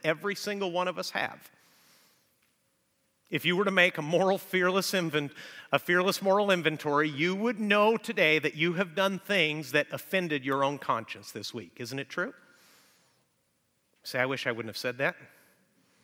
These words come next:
I wish I wouldn't have done that. I have to stop being this way." Have you had any of those conversations?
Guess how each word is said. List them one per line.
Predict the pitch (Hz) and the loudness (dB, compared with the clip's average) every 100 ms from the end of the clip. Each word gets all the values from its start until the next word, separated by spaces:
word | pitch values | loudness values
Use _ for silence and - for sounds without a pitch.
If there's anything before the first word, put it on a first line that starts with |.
| _ _ _ _ _ _ - | _ _ _ _ _ _ -4
I | |
wish | 131 135 - | -2 0 0
I | |
wouldn't | 123 127 | -2 -4
have | 120 | -6
done | 107 131 | -4 -2
that. | 135 160 - - _ _ _ _ | -2 -4 -6 -20 _ _ _ _
I | 156 | 2
have | 175 127 - | 4 0 -2
to | |
stop | 131 - 143 143 | -8 0 0 0
being | 131 175 123 | -2 -2 -4
this | 104 101 - | -6 -10 -10
way." | 104 - | -10 -8
Have | 135 127 | -6 -4
you | 151 | -6
had | 139 165 170 | -2 -2 -2
any | 180 | -2
of | |
those | 175 180 | -2 -4
conversations? | - 185 185 - 196 202 269 - | -4 -4 -4 -6 -6 -6 -12 -20